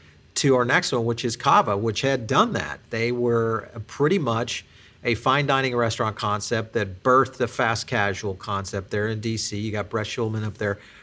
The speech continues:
running that concept now with the, the three original founders. And they took something, what I think was, I, I didn't see 'em coming. I saw them when they were un-,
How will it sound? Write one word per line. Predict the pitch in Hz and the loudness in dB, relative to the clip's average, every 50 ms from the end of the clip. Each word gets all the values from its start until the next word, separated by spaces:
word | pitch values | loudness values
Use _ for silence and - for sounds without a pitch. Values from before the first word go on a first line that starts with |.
| - - | -8 -4
running | 127 123 120 120 113 | -2 0 0 0 0
that | 107 107 104 - | -2 -2 -2 -2
concept | - 120 113 110 104 - 120 110 104 - 110 | -2 -2 -2 -2 -2 -2 -2 -2 -4 -4 -6
now | 110 110 107 110 110 | -4 -2 -2 0 0
with | 107 107 107 | -2 -2 -2
the, | - 110 98 92 - - | -4 -6 -8 -8 -10 -8
the | 110 98 | -8 -8
three | - - 117 120 120 123 120 - - - - - - - - | -8 -6 -2 0 0 0 0 -2 -8 -20 -20 -20 -16 -10 -4
original | 127 117 123 123 113 131 120 113 | -2 0 0 0 0 0 -2 -2
founders. | 107 - 127 120 117 120 120 113 113 101 98 98 - - - - - - - - _ - | -2 -2 -2 0 0 0 0 0 0 0 0 -2 -4 -8 -14 -20 -20 -20 -20 -14 _ -2
And | 127 123 123 120 120 120 117 113 104 - - - - _ - | 0 2 2 2 2 2 0 -2 -6 -8 -12 -20 -20 _ -2
they | 113 139 165 202 | 2 4 4 4
took | 190 - 214 190 - - | 4 4 2 2 2 2
something, | - - 170 151 143 143 - 151 143 143 139 135 - 123 | 0 0 0 0 0 0 -2 0 0 0 -2 -4 -4 -2
what | 127 127 123 | 0 2 4
I | 127 143 156 | 4 4 2
think | 143 - - 139 131 127 117 - | 0 -2 -4 -4 -4 -4 -6 -4
was, | - 123 127 120 117 110 - - | -2 0 2 2 2 0 -2 0
I, | 135 156 - - | 0 0 2 4
I | 156 175 202 | 4 6 6
didn't | 240 247 190 170 | 6 4 4 2
see | 151 - 185 175 160 | 0 2 2 2 2
'em | 139 117 113 | 2 0 -2
coming. | - - 160 135 117 110 104 | 0 0 0 2 0 -2 -2
I | 90 120 117 | -2 -2 -2
saw | 113 - - 175 175 185 214 | 0 2 4 4 6 6 4
them | 208 175 185 175 170 165 160 147 | 2 2 2 0 2 0 -2 -4
when | - 135 135 143 131 | -4 -2 -2 -2 0
they | 135 135 | 0 0
were | 127 127 127 123 - | 2 2 2 2 2
un-, | 131 143 151 147 143 143 | 2 0 0 0 -2 -4